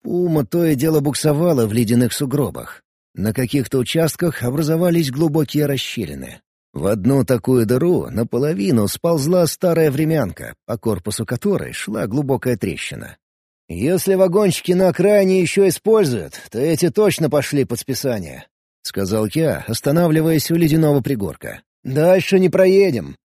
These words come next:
«Что-то мне подсказывает, что Chemical Technologies за ними не вернутся». Мета вылезла из машины, и как только я заглушил мотор, накинула на транспортник маск-сеть.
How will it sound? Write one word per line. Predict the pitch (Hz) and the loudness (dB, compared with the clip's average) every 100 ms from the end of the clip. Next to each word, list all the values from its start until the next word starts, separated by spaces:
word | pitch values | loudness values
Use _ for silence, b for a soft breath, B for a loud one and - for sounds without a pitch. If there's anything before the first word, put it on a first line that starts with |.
| _ _ | _ _
«Что-то | - - 233 233 240 | -14 -8 -6 -2 2
мне | 220 202 | 2 2
подсказывает, | 202 - - 226 147 110 101 | -2 -2 -2 -2 0 -4 -4
что | - 135 | -4 -4
Chemical | - 139 135 143 131 | -2 0 0 -2 -2
Technologies | - - 123 156 160 185 185 - | -4 -4 -2 0 -2 -2 -4 -6
за | 147 165 | -4 -2
ними | 135 127 143 | 0 0 0
не | 165 | 0
вернутся». | 170 185 220 - - 95 _ _ _ - | 0 0 -2 -2 -10 -14 _ _ _ -8
Мета | - 180 147 170 | -4 -2 -2 0
вылезла | 180 135 107 110 | 2 2 2 2
из | 120 | 2
машины, | 123 120 220 220 101 - - | 2 0 0 2 0 -4 -8
и | 90 | -6
как | 85 110 | -2 -4
только | - 131 - | 0 -2 0
я | 123 123 | 0 2
заглушил | 110 131 - 131 | 0 -2 0 0
мотор, | 117 - 202 139 - _ | 0 0 0 0 -4 _
накинула | - 208 - 208 143 120 | -8 -8 -4 -2 0 2
на | 120 120 | 2 2
транспортник | 180 190 147 170 - 160 | 0 -2 0 -4 -2 -2
маск-сеть. | 160 143 - - 55 - | -2 -4 -6 -12 -12 -16